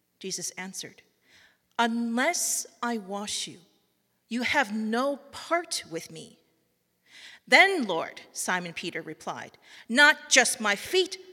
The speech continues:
but my hands and my head as well." Jesus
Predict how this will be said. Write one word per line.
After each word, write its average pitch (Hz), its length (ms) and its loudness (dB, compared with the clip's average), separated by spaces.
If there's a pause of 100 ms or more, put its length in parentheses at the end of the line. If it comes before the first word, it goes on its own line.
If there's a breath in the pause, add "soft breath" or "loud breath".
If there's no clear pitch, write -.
(200 loud breath)
but 339 140 10
my 381 140 8
hands 381 760 4
and 277 120 2
my 330 140 10
head 415 360 8
as 262 220 4
well." 339 460 10 (1700 soft breath)
Jesus 196 280 -6